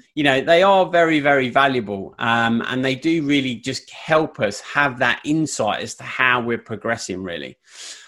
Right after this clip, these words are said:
Um, so scales is another one. There's another company that have come out now called PowerDot, which is this, um, these cool little pads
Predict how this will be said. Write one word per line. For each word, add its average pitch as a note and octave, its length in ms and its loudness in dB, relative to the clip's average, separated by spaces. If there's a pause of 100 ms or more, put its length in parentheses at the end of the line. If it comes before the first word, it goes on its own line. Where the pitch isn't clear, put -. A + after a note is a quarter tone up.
Um, C3+ 560 2
so D3+ 280 0
scales F#3 500 4
is D#3 80 -2
another D3 240 2
one. C#3+ 340 2
There's D#3 220 0
another F3+ 420 2
company E3+ 580 0
that C3 280 0
have B2 240 -2
come C#3+ 200 -2
out C3+ 220 2
now B2+ 260 0
called A#2 400 -8 (160)
PowerDot, D3+ 720 2 (540)
which C3+ 300 -2
is B2 300 -2
this, B2+ 480 -2
um, A2+ 460 0 (880)
these B2+ 300 -6
cool G#3 320 2
little G3 300 4 (100)
pads A#2 640 -2